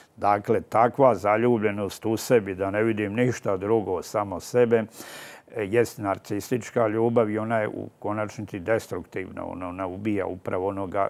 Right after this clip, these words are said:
e, ko je žrtva njezina. Dakle, nar-, osoba narcisoidna sa većim ili manjim crtama na-, narcističkim, je osoba koja je na vani izgleda da ona, mm,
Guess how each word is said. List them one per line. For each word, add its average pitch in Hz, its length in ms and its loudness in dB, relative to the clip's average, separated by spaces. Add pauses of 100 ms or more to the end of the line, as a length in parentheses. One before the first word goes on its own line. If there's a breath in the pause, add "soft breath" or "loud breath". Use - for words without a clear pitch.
e, 98 180 -4 (100)
ko 107 140 -2
je 98 140 0
žrtva 95 460 -2
njezina. 87 500 -12 (420 loud breath)
Dakle, 127 440 4
nar-, 113 400 0
osoba 117 500 2
narcisoidna 117 1120 0 (180)
sa - 200 -2
većim 107 460 -4
ili 101 140 -2
manjim 107 380 -2
crtama 107 600 0 (260)
na-, 101 400 -4
narcističkim, 107 1200 -4 (380 loud breath)
je 117 120 2
osoba 123 520 4
koja 117 440 4
je 113 180 2
na 107 140 0
vani 120 320 2
izgleda 113 600 4
da 101 180 0
ona, 107 360 0
mm, 107 180 -8